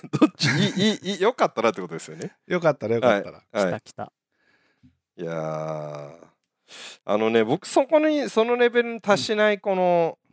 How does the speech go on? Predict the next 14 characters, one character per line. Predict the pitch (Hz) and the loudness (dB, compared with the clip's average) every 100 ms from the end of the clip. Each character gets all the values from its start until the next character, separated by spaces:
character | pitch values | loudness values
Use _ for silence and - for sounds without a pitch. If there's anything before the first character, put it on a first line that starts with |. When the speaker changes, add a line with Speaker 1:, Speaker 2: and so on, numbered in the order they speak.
| 139 _ _ _ _ | _ _ _ _ _
Speaker 1:
ケ | - 156 | 4 4
ー | |
ブ | 147 | 4
ル | 147 | 2
沼 | 131 98 82 | 2 2 0
な | 80 | -2
ん | |
で | 80 | -6
す | - | -10
け | - 85 | -10 -6
ど、 | 85 82 78 | -4 -4 -8
Speaker 2:
う | - | -14
ん。 | _ _ _ _ _ _ _ _ _ _ - | _ _ _ _ _ _ _ _ _ _ 0
Speaker 1:
結 | 240 | 0